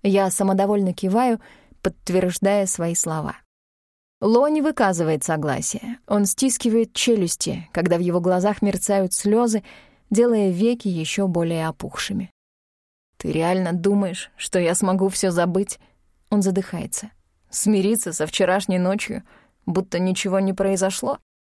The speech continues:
"Мы должны попытаться", — говорю я тихим голосом.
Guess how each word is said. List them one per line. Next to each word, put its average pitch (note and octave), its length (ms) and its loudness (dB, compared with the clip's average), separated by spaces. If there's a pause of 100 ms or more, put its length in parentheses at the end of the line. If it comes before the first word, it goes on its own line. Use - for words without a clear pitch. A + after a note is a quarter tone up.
(320)
"Мы G#3+ 160 2
должны G3 500 -2
попытаться", — G3+ 720 -6 (540)
говорю G3 360 2
я F3+ 80 2
тихим F#3 380 -2
голосом. F3+ 480 -2